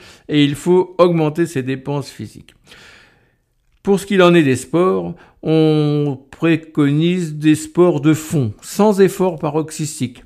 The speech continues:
c'est-à-dire modéré, mais de durée prolongée. Il ne faut pas faire cinq minutes de marche autour du pâté de maison, c'est insuffisant. Il faut une durée prolongée. La marche à pied, la randonnée, le cyclotourisme, la natation,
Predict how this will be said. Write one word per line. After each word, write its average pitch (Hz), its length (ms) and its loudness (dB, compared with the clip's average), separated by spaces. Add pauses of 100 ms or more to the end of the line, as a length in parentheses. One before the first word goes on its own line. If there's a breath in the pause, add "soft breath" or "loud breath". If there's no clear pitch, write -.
c'est-à-dire 135 480 -6
modéré, 139 480 -2
mais 160 140 2
de 147 100 0
durée 156 300 -2
prolongée. 143 640 -2
Il 123 80 -6
ne 123 80 -4
faut 120 180 -6
pas 123 140 -4
faire 147 300 -6
cinq 120 160 -4
minutes 123 360 -4
de 117 100 -4
marche 139 340 -6
autour 117 260 -8
du 113 100 -10
pâté 127 300 -6
de 110 40 -6
maison, 120 360 -6
c'est 175 260 -8
insuffisant. 139 540 -10 (480 loud breath)
Il 170 100 -10
faut 151 220 -2
une 147 100 0
durée 147 240 -2
prolongée. 143 560 -4
La 113 140 -6
marche 143 360 -6
à 143 60 -6
pied, 175 480 -2
la 120 100 -10
randonnée, 139 520 -6
le 151 80 -6
cyclotourisme, 139 840 -6
la 123 140 -2
natation, 120 560 -2